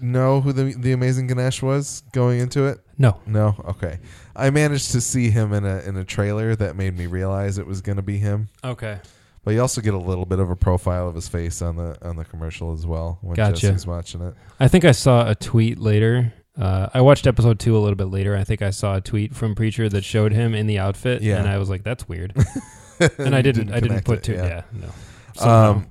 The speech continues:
Speaker 1: I get, I forgot to mention while they're in the strip club, uh, Tulip ducks another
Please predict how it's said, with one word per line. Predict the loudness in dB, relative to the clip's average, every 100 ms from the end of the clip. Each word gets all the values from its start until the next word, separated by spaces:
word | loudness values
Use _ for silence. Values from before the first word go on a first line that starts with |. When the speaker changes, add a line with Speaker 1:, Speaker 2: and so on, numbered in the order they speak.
| _ _ _ _ _
Speaker 1:
I | 2
get, | 4 4
I | 4 2
forgot | 2 0 0
to | 0
mention | 0 0 0 2
while | 2 4
they're | 2
in | 2
the | -2
strip | -4 -4 -6
club, | -2 -2 -2 -8
uh, | -6 -4 -6 -10 -14 _ _
Tulip | -4 -2 -2 -4 -18 -18 -16 -10
ducks | -2 -2 -2 -8
another | -6 -4 -4 -6 -8